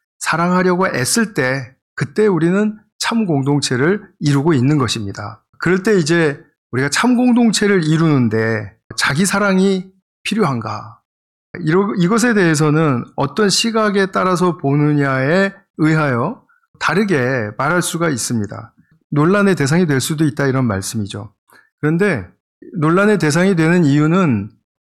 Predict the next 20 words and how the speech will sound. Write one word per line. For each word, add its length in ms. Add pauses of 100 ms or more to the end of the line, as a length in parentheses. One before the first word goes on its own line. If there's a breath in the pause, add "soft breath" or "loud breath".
우리가 500 (200)
그냥 100
성경에서 580
말씀하는 720
자기 280
사랑이라는 920
말을 500 (220 loud breath)
이렇게 300
딱 320
듣자마자, 840 (340)
아, 160
그냥 260 (100)
일반적인 840
말로 520 (280)
그냥 400
듣고, 600 (160)
어, 200
해석을 480
해버리는 460
거예요. 440